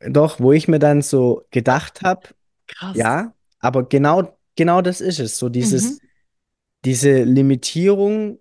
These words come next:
Speaker 1: was, was deine Träume angeht, was, was dein Mindset angeht, das wird dir halt von Grund auf quasi schon eingetrichtert.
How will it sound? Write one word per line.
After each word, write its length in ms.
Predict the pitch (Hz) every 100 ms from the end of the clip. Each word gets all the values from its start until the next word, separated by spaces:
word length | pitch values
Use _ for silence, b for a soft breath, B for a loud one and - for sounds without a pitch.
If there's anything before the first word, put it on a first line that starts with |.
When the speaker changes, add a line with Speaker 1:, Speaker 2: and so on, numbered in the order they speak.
| -
Speaker 1:
was, 460 | 139 131 135 - 127
was 200 | 120 -
deine 300 | 120 113 107
Träume 440 | 131 139 180 190
angeht, 500 | 175 185 180 180 170
was, 300 | 123 120 -
was 320 | 117 110 -
dein 220 | - 110 113
Mindset 500 | 120 156 180 185 -
angeht, 380 | 165 160 156
das 200 | - -
wird 160 | 165 160
dir 160 | 175 156
halt 320 | 147 139 - _ _
von 280 | - 123 117
Grund 420 | - 151 185 170
auf 360 | 147 147 151 -
quasi 340 | 135 131 135
schon 200 | - 127
eingetrichtert. 840 | 107 117 117 - 104 - 101 -